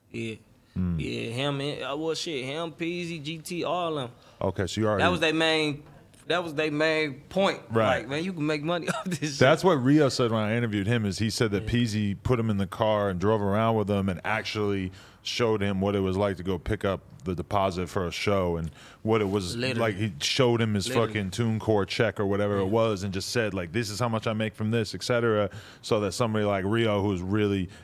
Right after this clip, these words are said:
Speaker 2: used to making money in the streets, could get the vision of, like, "Oh, this
Speaker 1: Hell
Speaker 2: is
Speaker 1: yeah.
Speaker 2: how much I can make doing this."
Speaker 1: Hell yeah. I, bu-, I, I for sure, I for sure, uh,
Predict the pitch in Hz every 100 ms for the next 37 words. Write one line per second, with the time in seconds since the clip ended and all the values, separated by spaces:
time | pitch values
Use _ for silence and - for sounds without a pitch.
0 | - 104 98 104 101 95 104 101 90 -
1 | - 113 92 - 95 92 98 90 90 104
2 | 92 90 87 92 85 85 104 110 107 110
3 | 104 104 98 101 95 95 101 90 98 90
4 | 87 92 76 - - - - _ _ _
5 | - - 196 220 214 247 190 117 185 240
6 | 196 180 - - 165 196 202 - 233 226
7 | - - - - - - _ _ _ _
8 | _ - 180 196 - 220 220 170 185 185
9 | 180 170